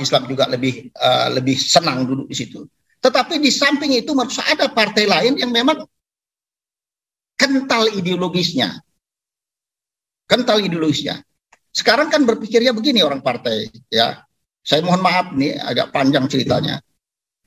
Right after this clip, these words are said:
Partai-partai Islam dan tokoh-tokoh Islam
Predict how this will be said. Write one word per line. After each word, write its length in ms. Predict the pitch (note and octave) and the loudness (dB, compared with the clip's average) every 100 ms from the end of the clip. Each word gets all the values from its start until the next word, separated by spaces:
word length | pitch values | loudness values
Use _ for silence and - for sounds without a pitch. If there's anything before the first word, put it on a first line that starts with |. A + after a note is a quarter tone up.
| _ _ _ _ _ | _ _ _ _ _
Partai-partai 640 | A3+ B3+ C4+ C4+ A#3 B3 | 2 4 2 0 0 0
Islam 560 | A3+ - D3+ D#3+ B3 D#4 - _ _ _ - | 2 2 2 0 -4 -10 -14 _ _ _ 0
dan 240 | G#3 G#3+ | 0 2
tokoh-tokoh 560 | C4 B3+ A#3+ B3 A#3 A#3 | -2 0 0 0 0 2
Islam 560 | G3+ F3 D3 D3+ A3 | 2 2 2 -2 -10